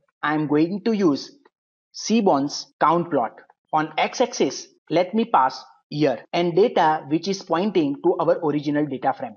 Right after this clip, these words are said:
Let me execute this cell. As you can see over here, this way we can display number of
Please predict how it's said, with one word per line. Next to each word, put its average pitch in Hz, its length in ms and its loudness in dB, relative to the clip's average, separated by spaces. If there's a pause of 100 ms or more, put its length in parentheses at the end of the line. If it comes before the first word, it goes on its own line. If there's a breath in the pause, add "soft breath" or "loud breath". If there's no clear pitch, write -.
(260)
Let 165 240 0
me 196 160 -6
execute 139 460 -4
this 139 180 -6
cell. 107 140 -8 (300)
As 156 160 0
you 180 80 2
can 180 200 0
see 170 220 -2
over 127 180 -2
here, 120 280 -10 (260)
this 220 320 0
way 233 140 4
we 208 140 0
can 214 200 0
display 156 400 2
number 151 320 2
of 139 120 4